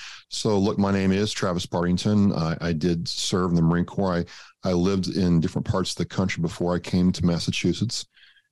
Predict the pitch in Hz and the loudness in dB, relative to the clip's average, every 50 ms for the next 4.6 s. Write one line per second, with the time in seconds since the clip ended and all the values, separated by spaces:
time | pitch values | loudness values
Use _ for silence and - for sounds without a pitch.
0 | _ - 107 104 98 95 95 95 101 107 - - - 107 101 98 95 92 - 90 | _ -2 2 2 4 4 4 4 2 0 0 0 0 2 2 2 2 0 0 -2
1 | 90 90 90 82 87 87 87 87 87 87 87 85 82 - - - 87 82 82 82 | 0 0 0 0 2 2 2 2 2 2 0 0 -2 -4 -4 -4 -2 -2 0 -2
2 | - - - 85 78 - - - 90 85 92 92 - - 87 87 90 85 - - | -2 -4 -4 -6 -4 -4 -4 -4 -2 -2 -2 -4 -4 0 0 2 2 0 0 -2
3 | 90 87 85 - - 92 82 - - 90 90 87 - 95 98 101 - - 80 67 | -2 -2 -2 -2 -2 -4 -4 0 2 2 2 2 2 0 -2 0 0 0 -2 -2
4 | - - 73 - - - 87 82 80 78 80 80 | -4 -6 -6 -6 -4 -2 -2 -2 -2 -2 -4 -6